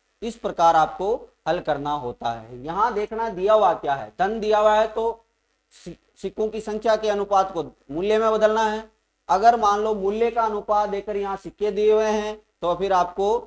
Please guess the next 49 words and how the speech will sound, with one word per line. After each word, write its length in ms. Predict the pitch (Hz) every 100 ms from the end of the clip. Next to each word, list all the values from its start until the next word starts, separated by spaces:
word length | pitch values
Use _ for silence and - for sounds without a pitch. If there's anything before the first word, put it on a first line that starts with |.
| - _ -
मूल्यों 380 | 143 196 202 208
के 300 | 208 - 208
अनुपात 540 | 202 190 190 180 185
को 120 | - 196
संख्या 440 | 196 190 190 170
में 300 | 175 214 320 _ 143
बदलना 360 | 160 165 156
है, 180 | 143 131
बस 220 | 127 160
इतना 280 | 165 180 185
ही 180 | 196 190
करना 320 | 185 139 139
है, 140 | 131 131
very 280 | 175 185 185
simple 280 | 170 190
है। 200 | 170 123 -
और 300 | 156 180 - _ _ -
इसको 260 | 180 214
भी 100 | 208
कोई 200 | 214 208
भाग 280 | 196 165 180
भूग 220 | 196 208
देके 260 | 190 190 202
नहीं 160 | 202 202
बदलना 300 | 175 175 180
है, 80 |
ऐसे 140 | 185 185
बोलना 240 | 170 175
है, 80 | 190
"भाई, 120 | 190
मेरे 240 | 175 170 175
पास 300 | 180 175 170
इतने 400 | 160 185 196 220 _ _ _ -
सिक्के 360 | 165 156 185
हैं, 360 | 185 185 202 - _ _ _ -
तो 340 | 180 131 - _
पचास 300 | 160 185 185
पचास 340 | 185 - 180 -
पैसे 240 | 180 185
वाले 240 | 175 175 175
हैं, 240 | 185 185
तो 140 | 175
धन 420 | 135 120 - 156 170
कितना 280 | 175 170
होगा?" 500 | 180 175 175 180 180 -
तो 120 | 160
इससे 220 | 165 - 185
आसानी 420 | 175 170 165 160
से 240 | 190 220